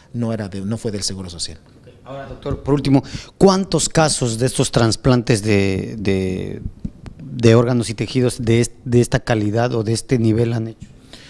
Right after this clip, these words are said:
Speaker 1: En la actualidad llevamos, con ese es el sexto tran-, el sexto donación de multiorgánico.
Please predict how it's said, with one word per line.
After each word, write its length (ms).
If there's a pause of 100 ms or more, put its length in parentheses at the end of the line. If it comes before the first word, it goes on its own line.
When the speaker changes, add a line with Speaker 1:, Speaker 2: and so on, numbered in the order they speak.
(1200)
Speaker 1:
En 160
la 60
actualidad 480
llevamos, 280
con 180
ese 140
es 100
el 100
sexto 460
tran-, 300
el 100
sexto 320
donación 680
de 180
multiorgánico. 1040